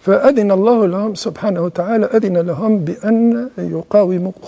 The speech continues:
قريش وأن يدفعوا عن نفسهم الأذى وأن يحاربوهم. فأمر الله سبحانه وتعالى المسلمين أن يدافعوا عن أنفسهم. فالجهاد في الإسلام هو دفاع، دفاع عن شيء،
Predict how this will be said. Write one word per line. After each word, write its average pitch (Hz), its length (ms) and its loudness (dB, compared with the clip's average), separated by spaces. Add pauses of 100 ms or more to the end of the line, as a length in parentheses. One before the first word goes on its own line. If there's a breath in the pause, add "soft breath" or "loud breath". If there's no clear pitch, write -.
(140)
قريش 185 460 -4
وأن 190 540 -2
يدفعوا 185 320 0
عن 160 160 -6
نفسهم 190 460 -4
الأذى 190 520 -2 (380 loud breath)
وأن 196 280 2
يحاربوهم. 165 760 -2 (260 loud breath)
فأمر 190 420 4
الله 202 220 0
سبحانه 175 320 -4
وتعالى 185 260 -4
المسلمين 185 600 0 (120)
أن 277 100 4
يدافعوا 180 440 2
عن 170 80 0
أنفسهم. 156 540 -6 (360 loud breath)
فالجهاد 202 520 4
في - 120 -4
الإسلام 208 460 0
هو 160 160 0
دفاع، 175 520 -2 (380 loud breath)
دفاع 170 320 0 (100)
عن 151 160 -2
شيء، 226 320 2